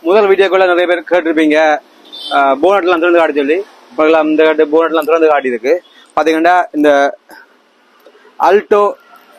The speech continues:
எல் எக்ஸ் ஐ எயிட் ஹண்ட்ரட், இந்த கார் வந்து பாத்தீங்கன்னா, சி ஏ ஜி நாற்பத்தி ரெண்டு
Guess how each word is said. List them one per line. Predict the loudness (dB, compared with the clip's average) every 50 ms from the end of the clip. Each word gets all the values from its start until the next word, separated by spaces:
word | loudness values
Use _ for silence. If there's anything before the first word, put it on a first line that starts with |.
| -4 -2
எல் | 0 0 0
எக்ஸ் | -2 -2 -2 0 2
ஐ | 2 2 0 2 2
எயிட் | 2 2 2 0
ஹண்ட்ரட், | -2 -2 -2 -2 -2
இந்த | -4 -4 -2 0
கார் | 0 0 2 2 2
வந்து | 0 0 0 0 0 0 0 -4 -12 -20 -20 -20 _ _
பாத்தீங்கன்னா, | -2 0 0 0 0 -2 -2 -2
சி | 0 2 4 4
ஏ | 4 2 2
ஜி | 2 0 0 0 -2 -6 -14 _ -6 0
நாற்பத்தி | 0 0 2 2 0 2 2 0
ரெண்டு | 2 2 2